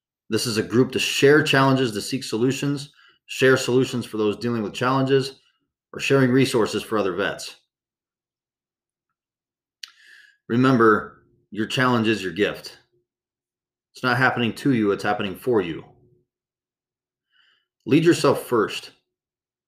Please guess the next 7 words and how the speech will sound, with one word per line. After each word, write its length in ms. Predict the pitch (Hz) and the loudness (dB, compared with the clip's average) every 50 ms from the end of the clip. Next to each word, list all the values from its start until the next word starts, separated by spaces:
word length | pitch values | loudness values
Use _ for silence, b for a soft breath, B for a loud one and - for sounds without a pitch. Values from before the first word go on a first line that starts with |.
| _ _ _ _ _ _ _ _ _ - | _ _ _ _ _ _ _ _ _ -10
Continue 360 | 117 107 98 139 156 165 156 | -8 -6 -2 0 0 2 2
to 80 | 135 131 | 2 2
learn 320 | 120 127 135 147 147 147 | 4 4 2 2 2 2
to 60 | 139 | 0
communicate 520 | 139 - 127 123 123 123 123 - 123 113 104 | -2 -2 -4 -2 -2 -2 -2 -2 -4 -2 -2
more 140 | 107 95 87 | -4 -6 -6
effectively, 720 | - - - 123 120 - 147 123 135 147 147 147 139 143 | -8 -2 -2 -2 0 0 -4 -2 -2 -2 -2 -2 -6 -10